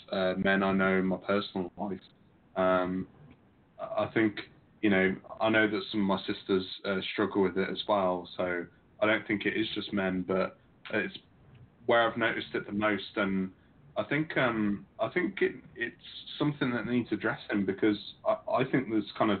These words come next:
two types of, uh, procrastination, and, you know, um, I think both of them have got to do with us as individuals and the way we think and feel about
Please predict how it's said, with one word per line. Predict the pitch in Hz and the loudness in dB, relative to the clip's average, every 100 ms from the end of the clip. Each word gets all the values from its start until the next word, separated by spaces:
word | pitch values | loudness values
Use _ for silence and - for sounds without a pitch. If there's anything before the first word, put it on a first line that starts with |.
| - | 0
two | 120 123 | 0 2
types | 101 - - | 0 0 -2
of, | 113 98 - _ - _ - | 0 0 -2 _ -20 _ -4
uh, | 98 92 | 0 0
procrastination, | - - 101 - 104 95 92 98 95 | -2 -2 -2 0 -2 -2 -2 -2 -2
and, | 92 92 92 - _ - - - | 0 -2 -4 -8 _ -14 -14 -2
you | 104 | 2
know, | 95 95 - | 4 2 -2
um, | 98 95 92 92 90 - _ _ _ - | -2 0 0 -2 -6 -14 _ _ _ -2
I | 110 | 0
think | - 107 - | 2 0 2
both | 107 107 | 2 2
of | 110 101 | -2 0
them | 98 95 95 92 - - - - | 2 4 2 -2 -4 -2 -2 -4
have | 104 98 | -4 -2
got | 117 - | -2 -4
to | - 101 | -2 0
do | 95 | 4
with | 92 90 - | 2 0 -6
us | 104 - | -6 -2
as | 98 | -2
individuals | 98 95 92 98 - 104 95 92 | 0 -2 0 0 0 0 0 0
and | 95 92 90 - | -4 -6 -6 -6
the | 101 | -4
way | 98 | 0
we | 95 95 - | 0 -2 0
think | 98 101 - | 0 0 0
and | 95 87 | 0 2
feel | 104 98 101 | 4 4 4
about | 98 | 4